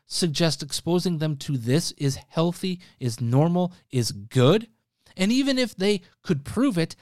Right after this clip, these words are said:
I don't care. It's still my right as a parent to figure out when's the right time, when I think is the right time, when they come to me with questions, when they come to me with these things. And it's on me to put in place a,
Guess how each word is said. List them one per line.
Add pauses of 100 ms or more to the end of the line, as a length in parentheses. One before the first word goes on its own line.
(280)
I
don't
care.
It's
still
my
right
as
a
parent
to (260)
figure
out
when's
the
right
time,
when (120)
I
think
is
the
right
time,
when
they
come
to
me
with
questions,
when
they
come
to
me (380)
with
these
things. (1400)
And
it's
on
me
to
put (100)
in (220)
place (100)
a,